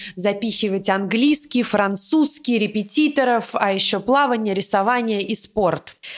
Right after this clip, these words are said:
Насколько важно, э, количество кружков или свободного времени,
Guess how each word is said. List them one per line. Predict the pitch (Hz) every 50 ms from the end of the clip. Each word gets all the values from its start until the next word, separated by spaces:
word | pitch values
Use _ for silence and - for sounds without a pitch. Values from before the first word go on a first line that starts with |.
| - -
Насколько | 214 226 220 - 311 302 285 285 269 247
важно, | 214 233 240 240 240 233 208 202 214 208 202 196 190 185 180
э, | - 196 196 190 196
количество | 220 214 220 226 - - 202 - - 190 185
кружков | 190 - 190 196 - - - - 285 302 302 294 - 240
или | 220 202 190
свободного | - - 196 202 196 190 202 208 190 180 190 185 185 185
времени, | 180 220 240 262 285 285 285 254 254 247 226 233 220 214